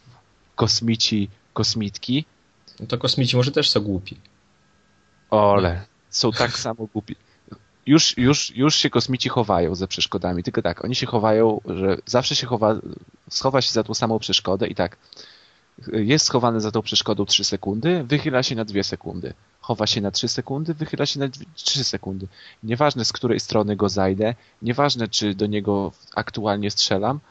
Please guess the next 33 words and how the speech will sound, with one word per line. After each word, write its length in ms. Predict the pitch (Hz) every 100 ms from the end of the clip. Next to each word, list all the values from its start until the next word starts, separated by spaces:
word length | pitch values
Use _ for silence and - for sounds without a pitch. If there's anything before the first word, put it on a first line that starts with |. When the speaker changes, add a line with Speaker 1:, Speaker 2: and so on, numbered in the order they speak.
| - -
Speaker 1:
on 160 | 127
i 120 | -
tak 260 | 123 127 120
zawsze 360 | 117 123 - 107
schowa 320 | - 104 98
się 140 | -
na 120 | 95
trzy 180 | 95 -
sekundy, 480 | - 139 147 147 156
wychyli 340 | 139 127 131
się 140 | 127 127
na 80 | 127
dwie 200 | 127 113
sekundy. 440 | - - - - _ _ - -
Więc 180 | 127 123
można 260 | 147 139 131
po 140 | 110
prostu 360 | - 120 - 123
sobie 360 | 110 107 104 - _ _ -
liczyć 500 | 120 120 104 98 -
raz, 460 | - 117 110 - -
dwa, 360 | 104 107 92
trzy, 320 | - - 151
przycelować 600 | 147 139 - 120 117 110
w 60 | -
tamto 280 | 110 107 107
miejsce 340 | 123 135 -
i 140 | - 117
wiadomo, 360 | 110 113 110
że 140 | 104 101
on 60 |
się 160 | 98 101
wychyli. 460 | 95 - 90 92